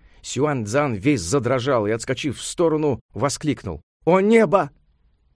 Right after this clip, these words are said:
Небо! Возможно ли, чтобы в такой урожайный год в монастыре ели людей? Ведь это младенцы!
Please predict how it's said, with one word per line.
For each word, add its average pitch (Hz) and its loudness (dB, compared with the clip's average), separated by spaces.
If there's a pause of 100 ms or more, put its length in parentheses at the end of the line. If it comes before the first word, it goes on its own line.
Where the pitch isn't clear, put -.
Небо! 185 4 (640)
Возможно 147 0
ли, 175 0 (500)
чтобы 170 0
в - -10
такой 196 2
урожайный 170 2
год 196 2
в 110 -6
монастыре 180 0 (480)
ели 226 0
людей? 175 -6 (540)
Ведь 127 -4
это 214 4
младенцы! 196 2